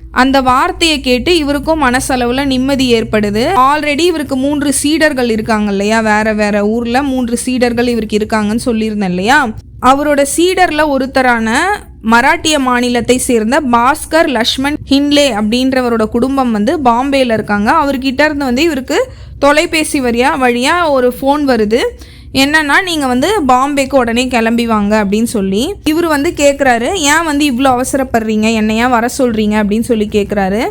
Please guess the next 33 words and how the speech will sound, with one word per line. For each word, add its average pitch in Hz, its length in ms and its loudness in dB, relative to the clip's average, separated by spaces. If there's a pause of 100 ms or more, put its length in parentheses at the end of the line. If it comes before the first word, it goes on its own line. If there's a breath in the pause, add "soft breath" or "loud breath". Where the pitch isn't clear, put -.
(400 loud breath)
"நான் 262 200 2
வேலை 285 380 0
பார்க்குற 277 360 2
கம்பெனியில 269 640 0
இருக்கவங்க 240 320 -2
கிட்ட 233 500 -2
தற்செயலா 269 560 0
உங்களை 294 280 0
பத்தி 233 240 -2
பேசிட்டு 262 440 0
இருக்கும்போது 220 480 -2
சொன்னேன். 214 400 -2
அவங்க 226 380 -2
வந்து 226 180 0
இப்ப 320 180 0
ஏதோ 226 160 2
ஒரு 269 160 0
பெரிய 247 360 0
கஷ்டத்துல 254 520 -2
இருக்காங்க, 214 440 -2 (120)
சொல்லப்போனா 247 640 -2
ரொம்ப 247 300 0
கலக்கத்துல 240 600 -2
இருக்காங்க. 202 600 0 (240 loud breath)
அவங்களோட 247 400 2
கம்பெனியை 285 500 0
வச்சு 269 260 -2
நடத்தலாமா 262 720 0
வேணாமா 240 600 0
அப்படின்ற 247 400 0
ஒரு 214 300 0 (100)
சூழ்நிலையில 247 560 0
இருக்காங்க. 202 640 -2